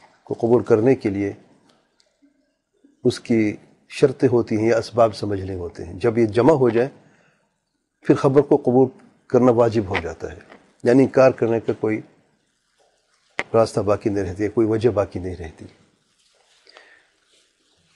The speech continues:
اور ان کو یاد کر لیں آپ، کوئی شخص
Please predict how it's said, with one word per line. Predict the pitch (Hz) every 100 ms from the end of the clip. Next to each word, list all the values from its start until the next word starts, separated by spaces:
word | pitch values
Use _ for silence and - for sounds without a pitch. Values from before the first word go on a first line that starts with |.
| _ -
اور | 131
ان | 139
کو | 135
یاد | 139 139 131
کر | - 98
لیں | 95
آپ، | 85 - _ _ _ _ _ _ _ _ _ - _ _ - _ _ _ _ _ _ _ _ _ _ _
کوئی | - 117
شخص | 107 - - - 127 - -